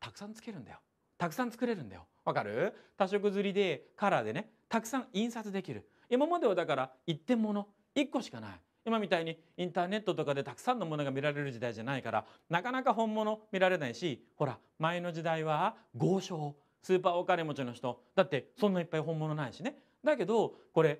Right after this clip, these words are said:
たくさん印刷できることになれば、一枚の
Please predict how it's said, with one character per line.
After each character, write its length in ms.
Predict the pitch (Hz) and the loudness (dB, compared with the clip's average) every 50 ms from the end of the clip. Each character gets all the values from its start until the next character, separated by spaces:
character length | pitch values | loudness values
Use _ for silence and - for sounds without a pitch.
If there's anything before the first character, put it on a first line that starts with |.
| - _ _ | -8 _ _
た 140 | - 226 220 | -6 -6 -6
く 80 | 220 | -6
さ 160 | - - 285 277 | -8 -8 -8 -8
ん 100 | 277 269 | -6 -4
印 160 | 247 269 277 | -4 -4 -4
刷 220 | 247 262 247 240 240 | -4 -6 -8 -6 -6
で 100 | 254 240 | -8 -6
き 120 | - 254 | -6 -8
る 100 | 240 233 | -8 -6
こ 140 | - 151 135 | -6 -6 -4
と 100 | - 117 | -4 -6
に 60 | 113 | -6
な 120 | 110 117 | -6 -6
れ 120 | 113 101 90 | -8 -8 -4
ば、 340 | 87 139 160 160 147 120 - _ _ _ | -2 0 2 2 0 -2 -6 _ _ _
一 220 | - 185 170 - 185 | -4 -4 -2 -2 -2
枚 160 | 175 151 143 | -2 0 0
の 140 | 135 120 | -2 -4